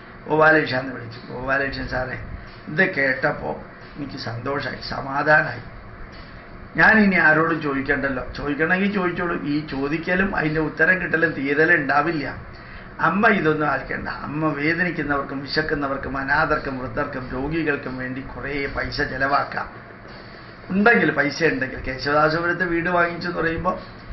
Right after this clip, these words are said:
ഭൂമി വാങ്ങിച്ചു എന്ന് പറയുമ്പോ പൈസ ഉണ്ടാവുമല്ലോ, നല്ല റിച്ച് ആയിട്ടുള്ള പോഷ് ഏരിയ. അതല്ലാതെ നല്ല നല്ല പ്രവൃത്തി ചെയ്യാം.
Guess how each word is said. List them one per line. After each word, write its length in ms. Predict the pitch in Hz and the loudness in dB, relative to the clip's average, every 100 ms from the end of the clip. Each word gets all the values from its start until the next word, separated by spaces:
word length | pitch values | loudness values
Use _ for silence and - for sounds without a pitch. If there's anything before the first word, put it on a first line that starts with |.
| - - - - 151 | -14 -16 -16 -12 -4
ഭൂമി 260 | 170 175 180 | -2 0 2
വാങ്ങിച്ചു 340 | 170 170 165 | 4 4 0
എന്ന് 120 | 175 | 0
പറയുമ്പോ 200 | 170 175 | 0 0
പൈസ 280 | 175 165 160 | 0 2 4
ഉണ്ടാവുമല്ലോ, 600 | 165 160 190 175 135 131 | 2 6 6 6 4 0
നല്ല 440 | 123 135 139 - 131 | -4 -2 -2 -2 -6
റിച്ച് 260 | 143 - 165 | -6 0 2
ആയിട്ടുള്ള 260 | 160 151 | 2 0
പോഷ് 400 | - 143 151 151 | -2 2 2 2
ഏരിയ. 480 | 147 151 156 170 - - - - - - - - - - | 2 2 4 2 0 -4 -12 -14 -16 -16 -16 -14 -4 4
അതല്ലാതെ 560 | 180 196 151 151 143 | 8 8 8 4 4
നല്ല 300 | 139 135 156 | 2 2 4
നല്ല 280 | 170 160 151 | 6 6 4
പ്രവൃത്തി 440 | 143 135 143 151 170 | 2 0 -2 -4 -6
ചെയ്യാം. 580 | 135 131 - - - | -6 -8 -8 -8 -10